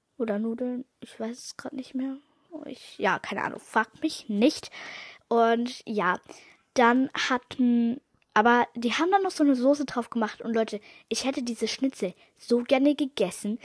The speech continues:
Aber nein, dann machen die Köchin mir nochmal so eine Soße drauf. Und ich denk mir nur so, Dankeschön.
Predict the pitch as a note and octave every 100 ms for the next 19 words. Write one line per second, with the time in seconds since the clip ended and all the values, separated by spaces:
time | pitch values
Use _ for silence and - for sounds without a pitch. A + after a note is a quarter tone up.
0 | - - _ F3+ G3 G3 G3+ A#3 B3+ G#3+
1 | G#3+ A3+ B3 A3 - A#3+ B3 A#3 A#3 A3+
2 | A3 A3 G#3+ A3+ A3+ G#3+ G#3 C4 E4+ G4+
3 | - - G3 G3+ G3+ G3+ B3 A#3+ A3+ A3+
4 | A3+ A3+ _ _ _ _ _ _ _ -
5 | G3 G3 - G3 - - F3+ F3 E3+